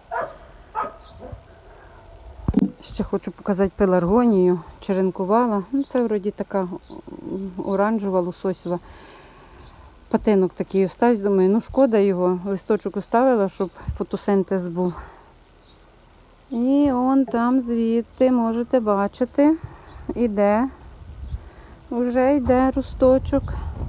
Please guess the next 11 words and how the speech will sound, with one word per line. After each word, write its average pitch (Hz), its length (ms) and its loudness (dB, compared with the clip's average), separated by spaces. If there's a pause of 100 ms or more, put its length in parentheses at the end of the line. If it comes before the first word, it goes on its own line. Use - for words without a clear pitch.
(1400)
Вже 214 300 0
він 247 200 2
укорінився, 214 960 -2
живий. 208 580 0 (1300)
Так, 190 200 -8 (100)
ну 226 100 -2
все, 202 280 -4 (320)
згадай-, 202 360 -10 (220)
не 208 100 -8
можу 185 280 -8
згадати. 185 400 -8